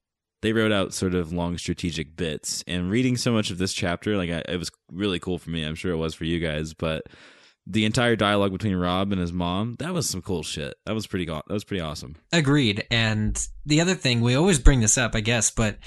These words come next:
Speaker 2: you know, the age differential between the books and the, um, T V show. But here again, um,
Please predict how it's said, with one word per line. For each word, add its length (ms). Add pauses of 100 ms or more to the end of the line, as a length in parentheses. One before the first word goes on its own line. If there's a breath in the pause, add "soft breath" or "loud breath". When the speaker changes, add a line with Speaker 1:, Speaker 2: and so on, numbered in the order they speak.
(240 loud breath)
Speaker 2:
you 100
know, 80
the 160
age 220
differential 500
between 320
the 80
books 400 (100)
and 360
the, 520 (360)
um, 480 (100)
T 140
V 100
show. 280
But 220
here 280
again, 680
um, 380